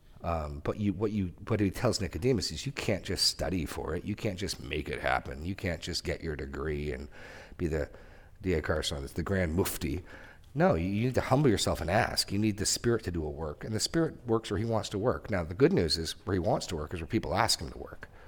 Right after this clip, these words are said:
So pray for your kids' salvations. Pray that the Spirit would birth light. I, I pray every night for my kids that the Spirit would birth life and light into their hearts because I know he can do it.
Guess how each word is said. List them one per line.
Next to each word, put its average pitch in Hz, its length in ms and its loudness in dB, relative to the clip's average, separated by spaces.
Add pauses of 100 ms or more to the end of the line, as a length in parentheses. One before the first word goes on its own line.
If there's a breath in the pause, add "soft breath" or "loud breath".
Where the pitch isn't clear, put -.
(460 loud breath)
So 80 460 2 (180)
pray 120 200 4
for - 160 0
your 78 100 2
kids' 76 480 -2
salvations. 78 640 -2
Pray 113 300 2
that 101 220 -2
the 87 100 -6
Spirit 82 340 -2
would 80 160 -8
birth 82 300 -2
light. 80 240 -2
I, 117 140 4 (100)
I 104 100 4
pray 107 300 2
every 101 180 2
night 107 200 2
for 95 100 -6
my 80 80 -4
kids - 380 -8
that 87 160 -8
the - 40 -12
Spirit - 380 -2
would 85 160 -8
birth 85 280 -4
life 85 380 -2
and 78 160 -8
light 85 200 -2
into - 120 -12
their 80 160 -4
hearts 104 420 -2 (1080 loud breath)
because 98 180 2
I 95 80 4
know 101 160 4
he 95 80 4
can 78 180 -4
do 107 200 4
it. 67 200 -6